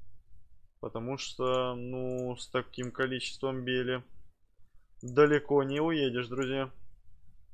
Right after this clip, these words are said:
Далеко. У, если десять подряд белых, так там даже не десять получается, я еще пять открыл.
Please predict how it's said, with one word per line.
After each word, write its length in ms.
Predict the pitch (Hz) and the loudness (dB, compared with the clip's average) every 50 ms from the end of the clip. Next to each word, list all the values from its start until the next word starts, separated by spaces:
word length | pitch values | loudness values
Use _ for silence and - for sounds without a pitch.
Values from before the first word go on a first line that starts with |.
| - - - - | -18 -14 -12 -8
Далеко. 520 | 113 117 120 113 123 120 - - 143 147 | -4 -2 -2 0 0 -2 -2 0 0 0
У, 600 | - - 135 143 165 185 190 185 185 180 175 160 | 0 0 0 0 0 -2 -2 -2 -4 -4 -4 -4
если 260 | 135 120 117 - - | -4 -4 -6 -8 -10
десять 400 | 110 113 117 120 - - 113 - | -6 -4 -4 -4 -4 -6 -12 -10
подряд 360 | - 113 110 113 110 113 107 107 | -8 -6 -4 -2 -2 -4 -4 -4
белых, 400 | 107 110 123 139 143 131 - - | -6 -4 -4 -4 -4 -6 -8 -10
так 120 | - 113 - | -12 -10 -8
там 160 | - 113 110 | -8 -6 -6
даже 180 | 107 107 107 107 | -6 -6 -6 -6
не 140 | 110 113 110 | -8 -6 -4
десять 340 | 113 117 110 - - - | -4 -4 -4 -6 -8 -12
получается, 420 | - 113 110 - - 113 104 - 127 | -10 -10 -8 -6 -6 -8 -6 -4 -4
я 60 | 113 | -4
еще 220 | 110 - - 113 | -4 -4 -6 -6
пять 260 | 107 - 123 123 117 - | -4 0 0 0 0 0
открыл. 400 | 110 - - - 110 104 101 | -4 -8 -8 -8 -10 -10 -10